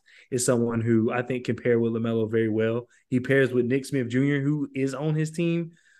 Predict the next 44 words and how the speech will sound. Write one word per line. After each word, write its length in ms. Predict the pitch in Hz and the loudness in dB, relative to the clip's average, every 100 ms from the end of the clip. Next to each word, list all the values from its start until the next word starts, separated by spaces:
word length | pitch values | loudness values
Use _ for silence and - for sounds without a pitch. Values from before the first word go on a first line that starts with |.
| _ _ | _ _
very 260 | 120 151 156 | 4 6 8
well 260 | 156 160 | 8 8
when 120 | 151 131 | 6 2
Nick 160 | 139 | -2
Smith 220 | 151 139 | -2 -4
Junior 240 | 123 135 139 | -2 0 0
plays. 440 | 139 147 143 139 - _ _ - | 2 4 4 0 -10 _ _ -4
At 100 | 127 | -4
the 60 | |
beginning 320 | 120 127 165 | 0 4 4
of 40 | 156 | 4
the 40 | |
season, 420 | 143 156 151 147 139 | 0 0 2 0 -2
Arkansas 680 | 127 135 147 135 143 139 135 - _ - | 0 2 0 0 2 4 2 -2 _ -6
was 180 | 127 117 | -2 0
one 120 | 139 | 2
of 60 | |
my 120 | 131 123 | 2 0
teams 300 | - 139 123 | 0 -2 2
that 80 | |
I 120 | 110 123 | 2 2
really 360 | 113 123 123 | 2 0 2
wanted 200 | 117 117 | 2 0
to 60 | 110 | -2
watch, 340 | 113 117 - - - - _ | 0 -2 -4 -16 -20 -20 _
'cause 180 | - 117 | -6 -2
if 160 | 117 113 | -2 -2
you 140 | 139 | 0
looked 200 | 120 127 | 2 4
at 120 | 127 | 2
it, 40 | 113 | 4
they 100 | 123 | 2
had, 140 | 139 | 2
like, 160 | 117 107 | -2 -2
six 360 | - - 120 110 | 0 2 2 2
guys 400 | 113 110 104 - | 4 4 0 2
who 140 | 180 | 2
could 160 | - 170 | 6 6
have 80 | 131 | 6
went 160 | 147 | 2
in 60 | 135 | 0
the 100 | 120 | -4
first 240 | 143 123 | -4 -2
round 340 | 127 127 117 | -2 -2 -4